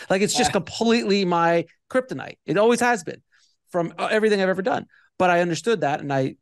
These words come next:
Speaker 1: you know, didn't try to do it myself. I, I outsourced it. <laughs> I understood that that's definitely
Speaker 2: You
Speaker 1: not
Speaker 2: know,
Speaker 1: one
Speaker 2: I
Speaker 1: of
Speaker 2: always
Speaker 1: those things.
Speaker 2: loved, when I made movies, I always loved the mixes.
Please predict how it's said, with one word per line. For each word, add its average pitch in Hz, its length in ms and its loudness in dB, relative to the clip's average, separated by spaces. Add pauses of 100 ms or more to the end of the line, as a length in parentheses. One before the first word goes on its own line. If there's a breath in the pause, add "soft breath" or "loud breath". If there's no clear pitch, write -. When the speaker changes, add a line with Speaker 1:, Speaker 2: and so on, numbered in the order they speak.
(240)
Speaker 1:
you 147 120 -4
know, 127 120 -6
didn't 160 240 0
try 165 240 0
to 135 80 -4
do 147 160 -2
it - 80 -6
myself. - 360 -12
I, - 40 -4 (180)
I 135 100 0
outsourced 147 580 -4
it. - 80 -8
<laughs> - 60 -4
I 139 100 -4
understood 175 360 0
that 143 120 -2
that's 131 240 -2
definitely 131 360 -6
Speaker 2:
You 127 60 -2
Speaker 1:
not - 60 -4
Speaker 2:
know, - 20 -6
Speaker 1:
one 127 100 -2
Speaker 2:
I 127 40 -2
Speaker 1:
of 131 40 -2
Speaker 2:
always 127 160 -4
Speaker 1:
those 123 80 -10
things. 123 80 -6 (120)
Speaker 2:
loved, - 100 -20 (160)
when 120 160 -10
I 117 80 -6
made 113 280 -8
movies, 104 340 -10
I 92 180 -12
always 110 320 -12
loved 95 220 -14
the 90 60 -18
mixes. 82 640 -20